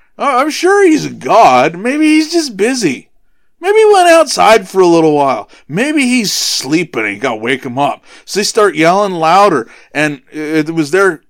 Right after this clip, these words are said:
their practice at the time. They would cut themselves with swords and stuff, you know, to,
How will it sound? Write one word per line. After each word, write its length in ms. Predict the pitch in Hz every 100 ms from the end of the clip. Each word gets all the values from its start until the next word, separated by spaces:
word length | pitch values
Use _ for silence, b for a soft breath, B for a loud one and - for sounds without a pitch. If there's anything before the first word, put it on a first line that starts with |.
| _ _
their 220 | 131 156
practice 640 | 143 - 156 151 - 135 -
at 140 | 139
the 80 | 117
time. 400 | - 156 170 165
They 140 | 147
would 220 | 143 135 - b b
cut 320 | - 240 247 202
themselves 640 | 160 - 156 143 127 107
with 180 | 107 104
swords 640 | - - 262 240 208 151
and 100 | 143
stuff, 540 | 131 - 160 139 120 -
you 140 | 160
know, 360 | 139 131 143 131 b b b -
to, 400 | 160 147 139